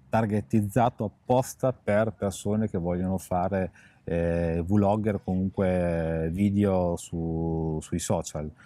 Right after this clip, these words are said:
Dunque è costruita apposta per le loro esigenze, infatti anche, anche il, il, il richiamo dei tasti per, eh, determinate funzioni va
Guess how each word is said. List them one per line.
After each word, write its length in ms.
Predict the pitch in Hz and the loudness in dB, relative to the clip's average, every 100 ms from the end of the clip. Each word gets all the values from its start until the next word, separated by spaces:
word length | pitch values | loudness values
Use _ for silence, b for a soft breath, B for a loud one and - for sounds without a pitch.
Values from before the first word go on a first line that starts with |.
| B B | B B
Dunque 460 | - 120 120 127 107 | 4 6 6 2 2
è 220 | 110 101 | 0 -2
costruita 600 | - 98 - 113 113 113 | -4 -4 2 2 2 0
apposta 540 | - - - 120 - 117 | -2 -6 -2 -2 0 -2
per 160 | 104 | 0
le 80 | 98 | 2
loro 280 | 95 104 98 | 2 2 0
esigenze, 680 | 98 90 85 101 80 - 80 | -2 -4 0 0 0 -4 -6
infatti 420 | 85 95 - 101 | -2 -4 -2 -2
anche, 460 | 90 90 95 87 - B B - | 0 0 -2 -2 -4 B B -4
anche 280 | 98 - | -4 2
il, 160 | 104 90 | 2 2
il, 720 | 98 92 101 101 95 92 92 | 2 2 2 2 2 2 0
il 160 | 92 98 | 2 0
richiamo 440 | 95 113 107 104 | 2 2 4 2
dei 240 | 95 95 | 2 0
tasti 500 | - 101 104 - - | 2 2 2 -2 -8
per, 200 | 87 95 | -2 0
eh, 340 | 92 87 87 82 | 0 0 0 -2
determinate 480 | 92 - 98 104 98 | -4 0 0 0 -2
funzioni 640 | - 107 - 113 117 117 | 2 0 2 2 4 4
va 260 | 92 95 | 4 0